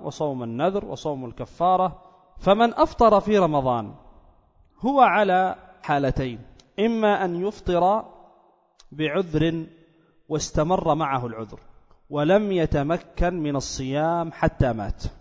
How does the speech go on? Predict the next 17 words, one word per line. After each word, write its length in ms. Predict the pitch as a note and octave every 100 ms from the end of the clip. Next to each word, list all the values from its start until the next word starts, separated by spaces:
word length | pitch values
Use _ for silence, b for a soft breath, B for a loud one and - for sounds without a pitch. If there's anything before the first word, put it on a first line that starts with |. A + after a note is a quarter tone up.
| - _ -
فهنا 560 | C#3 D3 E3+ D#3+ D#3
قد 220 | C#3+ C3
اتفق 880 | B2 - _ G#3 G3 D#3+ - C3 B2+ - - _ -
الفقهاء 640 | A#2+ - C3 C3 C3+ C3+
الأربعة 600 | C3+ B2 C3+ B2 A#2 A#2+ - - _
والأئمة 720 | C3 A#2+ C#3 E3 D3+ C3 B2 - _ _ _ _ _ _ -
على 300 | B2+ E3 F#3+
أن 640 | F3 - F#3+ F3 D#3 D#3 -
من 220 | E3 D#3+
مات 280 | E3 F3+ E3
وعليه 640 | D3 C#3+ B2+ C#3 D#3+ C3+
صوم 400 | C3 D3+ C3+ A2 A2
وما 340 | G#2+ B2 D#3+ G#3
تمكن 720 | G#3 F#3+ F#3 F3+ E3 D#3 C#3+
من 260 | C3+ B2+ A#2+ _ _ _ -
قضاء 440 | D3 C3+ D#3+ D3+
هذا 540 | C3+ C#3+ C3+ B2 B2+